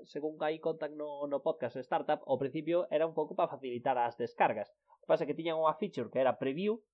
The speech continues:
pero chegou un punto que a xente solo facía preview. O sea, descubriron o streaming, eh,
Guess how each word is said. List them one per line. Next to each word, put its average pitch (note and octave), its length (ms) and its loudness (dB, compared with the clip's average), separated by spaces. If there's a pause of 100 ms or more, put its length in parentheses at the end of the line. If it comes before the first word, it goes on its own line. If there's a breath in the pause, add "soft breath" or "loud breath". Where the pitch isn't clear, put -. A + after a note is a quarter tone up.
(420)
pero A#2 400 2 (1000)
chegou C#3 240 0
un - 20 -8
punto E3 240 -4
que C#3+ 80 4
a C#3 60 2
xente E3+ 400 -2
solo G3+ 420 6
facía B2 320 -2
preview. D3 380 -2
O - 160 -20
sea, B2 180 2
descubriron D#3 640 -4 (160)
o C#3+ 180 2
streaming, F#3 560 -4 (240)
eh, A2+ 400 -2